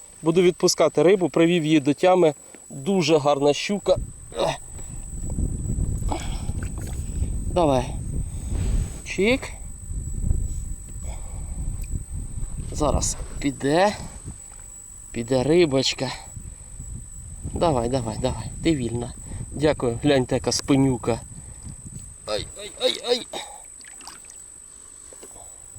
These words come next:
Ей! Тільки що вона боролася.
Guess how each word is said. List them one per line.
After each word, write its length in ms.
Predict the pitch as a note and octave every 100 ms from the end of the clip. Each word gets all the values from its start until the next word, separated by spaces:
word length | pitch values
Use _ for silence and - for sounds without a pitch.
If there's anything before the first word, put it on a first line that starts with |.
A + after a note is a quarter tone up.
| - - - - - - - - -
Ей! 680 | A3 C4+ C#4+ C#4+ B3+ F3+ B2 - - - - - - - - - -
Тільки 360 | A3 A#3+ - A#3
що 220 | - A3+
вона 320 | A3+ A3 A3 - -
боролася. 840 | F3+ G3 G#3 A3 G3 - D#3+ D3